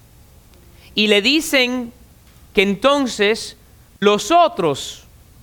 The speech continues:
los pastores o los que tienen más tiempo en el Señor,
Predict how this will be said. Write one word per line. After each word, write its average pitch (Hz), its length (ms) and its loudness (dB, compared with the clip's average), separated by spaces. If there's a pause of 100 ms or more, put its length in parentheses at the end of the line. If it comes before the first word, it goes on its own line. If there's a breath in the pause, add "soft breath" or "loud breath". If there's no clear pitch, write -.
(140)
los 190 180 0
pastores 269 760 2
o 208 100 2
los 185 280 2 (360)
que 190 180 2
tienen 247 300 0
más 254 300 0
tiempo 277 340 0
en 233 80 0
el 214 100 0
Señor, 226 440 0